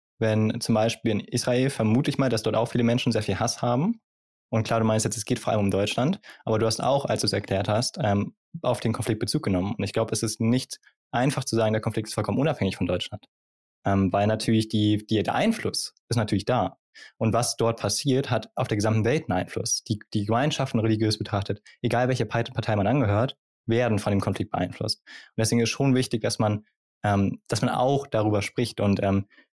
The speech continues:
ich find, klar, Hass ist immer schlecht. Und du sagst jetzt, Hass gegenüber Juden kann man egal wie und egal wann und egal, was Israel als Staat getan hat, wenn bei uns in Deutschland Individuen von anderen Individuen mit Hass begegnet wird, das ist falsch.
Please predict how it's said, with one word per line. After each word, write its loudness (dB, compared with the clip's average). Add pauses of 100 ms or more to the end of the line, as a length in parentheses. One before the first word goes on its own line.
(100)
ich -6
find, 2
klar, 0
Hass -2
ist -2
immer 2
schlecht. -4
Und 2
du 2
sagst 0
jetzt, -4
Hass -4
gegenüber 2
Juden 4
kann -2
man 0
egal 0
wie 2
und 0
egal 2
wann 2
und 2
egal, 0
was -4
Israel 0
als 0
Staat -2
getan 0
hat, 0 (260)
wenn 2
bei 2
uns 0
in 2
Deutschland 0
Individuen 2
von -4
anderen 2
Individuen 2 (100)
mit -2
Hass -2
begegnet 2
wird, 0
das 0
ist -10
falsch. -4